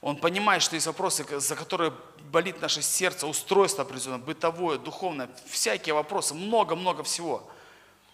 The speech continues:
Но есть именно то, что хочет Иисус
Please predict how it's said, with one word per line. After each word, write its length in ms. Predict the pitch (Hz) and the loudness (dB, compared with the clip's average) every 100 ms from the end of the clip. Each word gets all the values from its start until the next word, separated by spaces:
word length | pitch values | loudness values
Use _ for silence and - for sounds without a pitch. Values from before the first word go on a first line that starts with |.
| _ _ | _ _
Но 160 | 131 | -6
есть 300 | 139 151 143 | -4 -4 -4
именно 260 | 139 143 135 | -6 -6 -6
то, 500 | 135 190 202 208 - - - - _ | -4 0 0 0 -10 -20 -20 -20 _
что 260 | - - 151 | -8 -4 -6
хочет 400 | - 151 135 135 | -6 -6 -6 -8
Иисус 440 | 127 156 143 - | -8 -6 -6 -8